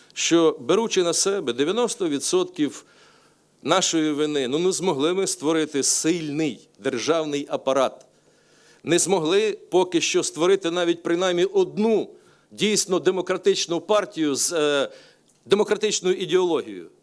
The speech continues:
Але український народ дуже швидко вчиться. І вже зараз він дуже багато навчився навіть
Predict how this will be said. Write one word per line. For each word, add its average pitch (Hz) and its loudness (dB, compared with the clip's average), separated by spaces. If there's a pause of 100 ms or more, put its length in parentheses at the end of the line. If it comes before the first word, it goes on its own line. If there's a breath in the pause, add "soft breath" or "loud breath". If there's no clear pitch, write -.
(1120 soft breath)
Але 190 2 (340)
український 185 0
народ 175 -2
дуже 175 -2
швидко 175 -4
вчиться. - -8 (920 loud breath)
І 156 2
вже 185 4
зараз 165 -2
він 135 -8
дуже 165 -2
багато 160 0
навчився 165 -2
навіть 202 -2